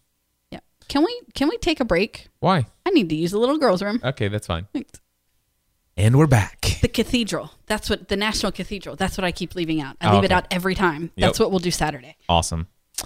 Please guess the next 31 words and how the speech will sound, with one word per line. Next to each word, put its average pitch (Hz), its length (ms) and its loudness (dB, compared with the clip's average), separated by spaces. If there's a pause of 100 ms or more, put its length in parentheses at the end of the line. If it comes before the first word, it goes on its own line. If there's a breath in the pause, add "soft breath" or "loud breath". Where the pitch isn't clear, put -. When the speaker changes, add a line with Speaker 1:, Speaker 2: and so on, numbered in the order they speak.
(760 loud breath)
Speaker 2:
All 190 80 6
right. 185 160 6
Well, 190 140 6
let's 208 180 6
travel 190 400 4
back 127 460 2
in 117 100 6
time 101 320 4
a 98 40 4
little 101 200 4
bit 98 180 4
since 123 280 2
we 117 360 4
had, 110 360 4
uh, 90 440 2
we 110 180 4
have 104 180 4
not 113 260 2
recorded 110 480 4
anything 98 560 2
about 92 300 0
our 90 120 2
cruise, 104 680 2
our 92 160 2
experience 92 540 0
there. 90 200 2
We 107 120 4
were 104 100 2
gone 101 420 4
for 95 500 4
a 90 220 2